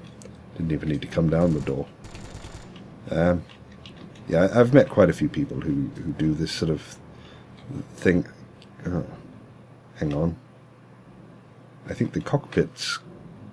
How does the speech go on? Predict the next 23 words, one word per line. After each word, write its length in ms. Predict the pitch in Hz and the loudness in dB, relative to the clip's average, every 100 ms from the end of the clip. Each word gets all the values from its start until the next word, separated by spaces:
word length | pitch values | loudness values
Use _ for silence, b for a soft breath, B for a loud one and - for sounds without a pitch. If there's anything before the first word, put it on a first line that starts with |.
| - - - | -20 -14 4
gone. 500 | 107 110 85 - - - - - - - - - | 6 8 4 0 -14 -18 -20 -20 -20 -20 -20 0
Yeah, 160 | 107 92 | 6 8
on 160 | 95 | 8
this 120 | 104 | 6
ship 260 | - - - | 6 4 4
the 80 | 87 | 0
cockpit 440 | - - - 73 | -4 -10 -6 -8
sits 220 | - - | -4 -2
here. 260 | - 135 - - B B B B - 185 | 6 6 6 -12 B B B B -4 2
Okay. 540 | 170 - - 110 113 - - - - - - - B B B B - | 4 4 4 4 2 -6 -20 -20 -20 -20 -20 -20 B B B B -8
Uh, 540 | 90 101 104 101 101 101 | 0 4 6 6 6 6
where 200 | 101 95 | 6 4
can 160 | - | 4
we 60 | 82 | 2
go 180 | 78 73 | 2 0
to 140 | - | -2
turn 360 | - - 85 73 | -8 0 0 2
all 200 | 71 73 | -2 -2
of 100 | 69 | -4
this 220 | 76 - | -6 -8
off? 360 | - - - - - - - - - - - - - - - - - - - - | -8 -10 -16 -20 -20 -20 -20 -20 -20 -20 -20 -20 -20 -20 -20 -20 -20 -20 -20 -6
In 160 | 85 78 | 0 0
here. 520 | 76 71 - 101 | 0 -6 -4 -2